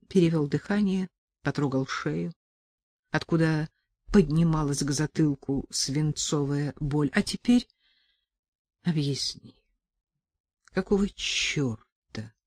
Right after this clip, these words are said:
ты всё это проделывал? Чернов смотрел в окно.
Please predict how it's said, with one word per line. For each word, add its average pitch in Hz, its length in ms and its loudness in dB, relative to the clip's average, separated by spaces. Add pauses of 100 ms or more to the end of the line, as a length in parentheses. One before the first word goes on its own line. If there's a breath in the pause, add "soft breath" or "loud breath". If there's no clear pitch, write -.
(280)
ты 131 120 -2
всё - 260 -4
это 120 180 -6
проделывал? - 600 -14 (3750)
Чернов 190 1200 6 (360)
смотрел 147 640 -2 (440)
в 110 140 -8
окно. 117 600 -10